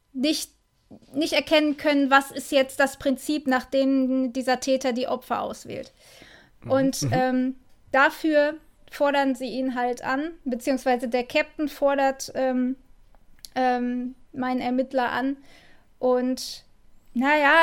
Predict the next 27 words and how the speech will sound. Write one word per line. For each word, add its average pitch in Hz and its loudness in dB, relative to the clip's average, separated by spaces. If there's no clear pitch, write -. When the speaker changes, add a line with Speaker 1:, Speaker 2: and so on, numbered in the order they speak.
Speaker 1:
er 269 2
ist 311 -2
da 240 2
auch 285 -2
nicht 302 -4
so 294 -4
ganz 277 -2
angetan 285 0
von, 269 -2
weil 254 2
er 247 2
eigentlich 277 -2
mittlerweile 262 0
lieber 262 -2
mit 240 -4
Lebenden 294 -2
arbeitet 262 0
und 233 -6
nicht 262 -6
mehr 254 -2
so 247 -4
Speaker 2:
<laughs> - 4
Speaker 1:
ganz 349 4
so 294 0
gern 277 2
mit 277 0
Toten. 285 -2